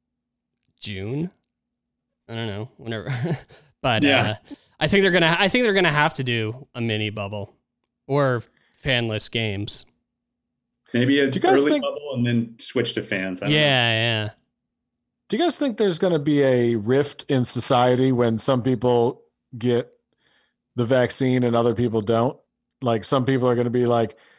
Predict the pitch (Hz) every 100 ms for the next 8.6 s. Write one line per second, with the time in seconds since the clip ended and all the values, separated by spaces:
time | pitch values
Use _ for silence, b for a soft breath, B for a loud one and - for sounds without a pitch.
0 | b 202 320 330 302 262 277 277 254 277
1 | 294 277 277 269 302 - 294 247 220 214
2 | 214 208 240 277 285 247 269 254 - 262
3 | 247 240 220 B B - - - 254 302
4 | 311 233 202 196 175 151 - 175 156 151
5 | 143 139 139 - _ _ _ _ - _
6 | 147 135 151 151 143 139 131 - _ _
7 | _ _ _ _ _ _ _ 120 131 131
8 | 131 127 120 104 117 123